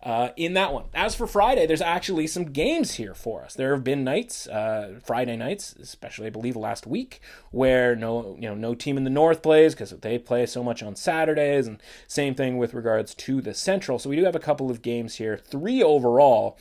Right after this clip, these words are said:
Um, two that I wrote previews for on the Action Network, so you can look deeper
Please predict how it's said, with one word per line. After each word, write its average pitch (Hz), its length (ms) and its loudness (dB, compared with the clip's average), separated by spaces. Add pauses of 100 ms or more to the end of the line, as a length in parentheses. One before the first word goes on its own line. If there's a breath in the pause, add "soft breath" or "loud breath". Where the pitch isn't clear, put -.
(440 loud breath)
Um, 135 280 4
two 196 200 -2
that 208 120 6
I 208 40 6
wrote 190 220 6
previews 180 380 0
for 175 160 4
on 170 80 -2
the 160 80 0
Action 151 240 -4
Network, 151 240 -2
so 123 100 -8
you 117 60 -4
can 123 100 -4
look 135 240 -4
deeper 139 460 0